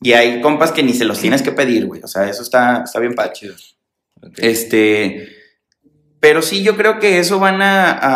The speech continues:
Speaker 1: a, como a, a creérsela hasta que vean un poquito de dinero de por medio. Malamente. Pero sí, sí tienen que ver de que, "Ah, chinga, esto está jalando". Entonces,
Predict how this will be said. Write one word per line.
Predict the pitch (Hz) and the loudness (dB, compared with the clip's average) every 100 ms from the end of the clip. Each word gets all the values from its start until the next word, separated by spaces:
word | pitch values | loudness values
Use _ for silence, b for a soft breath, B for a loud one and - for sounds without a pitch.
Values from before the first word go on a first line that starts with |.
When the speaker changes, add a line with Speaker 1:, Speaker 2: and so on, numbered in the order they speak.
| 123 117 113 110 107 104 | 2 0 0 0 -2 -4
Speaker 1:
a, | 101 98 95 _ _ _ _ _ _ _ _ - | -4 -6 -8 _ _ _ _ _ _ _ _ -8
como | 117 113 110 | -4 -2 -2
a, | 107 107 - - - _ _ _ | -2 -4 -6 -16 -20 _ _ _
a | 110 - | -12 -4
creérsela | 247 127 175 196 196 262 - - | 0 2 2 2 0 0 -2 -8
hasta | - - - | -8 -6 -4
que | 113 | -2
vean | 123 143 | 0 0
un | 147 | -2
poquito | 139 - 151 | -6 -6 -4
de | |
dinero | 117 113 | -2 -4
de | 120 | -4
por | 110 | -8
medio. | 101 - - | -10 -12 -6
Malamente. | 131 151 160 147 113 - - _ _ _ _ _ | -2 0 2 0 -2 -6 -10 _ _ _ _ _
Pero | 113 | -4
sí, | 110 131 - | -2 -4 -6
sí | 131 127 | -8 -4
tienen | 147 147 | 0 0
que | 143 | 0
ver | 143 147 | 0 0
de | 139 | -2
que, | 135 117 - - | -4 -4 -4 -10
"Ah, | - | -16
chinga, | - 277 135 | -6 -4 -2
esto | 135 - 147 | -6 -8 -8
está | - | -8
jalando". | 156 147 147 143 123 - _ _ _ _ _ _ _ _ _ _ _ _ _ - | -4 -2 -2 -4 -10 -18 _ _ _ _ _ _ _ _ _ _ _ _ _ -16
Entonces, | 110 110 107 120 113 - - _ | -14 -12 -4 -2 -2 -6 -16 _